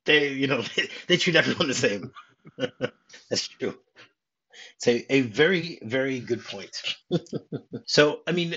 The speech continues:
this minute doesn't give us that much, but it does give us some, some interesting,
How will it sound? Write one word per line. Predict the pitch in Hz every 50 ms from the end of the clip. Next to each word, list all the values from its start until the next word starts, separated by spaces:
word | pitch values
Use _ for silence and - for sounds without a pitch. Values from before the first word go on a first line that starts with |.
| - -
this | 151 156 196 165 165
minute | 208 214 214 220 202 - - _ _ _ _ _ _ _ _ _ - 135 113 113 _ _ _ _ _ _ _ _ _ _ _ -
doesn't | 165 160 160 190 156
give | 160 160
us | 151 120
that | 110 131 127 117 113
much, | 120 131 - - -
but | - 131 120
it | 113 101
does | 123 120 113 110
give | 113 117 110
us | 120 113
some, | - 127 113 110 110 107 -
some | - - 113 110 104 -
interesting, | - 135 131 139 135 - - 143 127 120 117 117 110 107 -